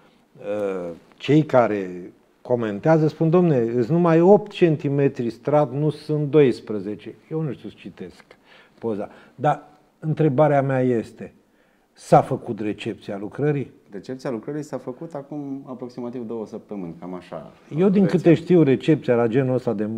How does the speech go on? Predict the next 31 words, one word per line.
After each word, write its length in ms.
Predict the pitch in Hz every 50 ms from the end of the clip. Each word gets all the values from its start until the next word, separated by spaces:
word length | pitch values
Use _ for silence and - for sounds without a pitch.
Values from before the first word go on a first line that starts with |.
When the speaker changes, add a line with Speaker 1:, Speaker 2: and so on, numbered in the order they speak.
| 110 107
Speaker 1:
lucrări 380 | 110 117 - - 185 190 170
se 100 | 175 -
face 380 | 156 160 - 180 175 170 - 165
pe 160 | 156 - 151
bază 360 | 147 139 156 165 156 135 135
de 140 | 143 139 147
morcovi, 680 | 143 147 143 135 117 104 95 - - 104 95 90 -
ca 140 | - - 110
să 120 | 104 - 123
nu 100 | 123 123
zic 200 | 113 117 110 -
carote. 520 | - 117 113 120 107 95 - - - - - _ _ - - - - - - - - - - 113
Speaker 2:
Uh, 60 | 110 107 104 104 104 104 104 104 101 101 101 98 101 101 -
uh, 200 | 95 101 98 95
recepția, 420 | 95 92 - - 131 - - 156
da, 180 | 139 123 101 90
se 140 | 90 - 101
face 480 | - 117 123 123 - 127 113 110 104 - -
pe 80 | - 107
bază 360 | 101 101 107 104 101 107 95 90
de, 60 | 95 98 98 95 92 87 - - - 92 92
uh, 60 | 92
Speaker 1:
Adică 540 | 156 175 196 185 - 165 175 170 160 151 151
se 160 | 139 - 110 185 175
merge 300 | 165 185 196 185 156 170
cu 120 | 151 - 156
o 40 |
Speaker 2:
măsurători. 140 | 160 151 -
Speaker 1:
chestie, 580 | - 208 226 214 202 - - - 208 190 185 175
se 280 | 175 - - 180 170 156 147 147 - 147 143 135 131 _ 143 139 143 139 - -
scoate. 720 | - - 208 202 185 - - 156 147 143 139 135 135 135 135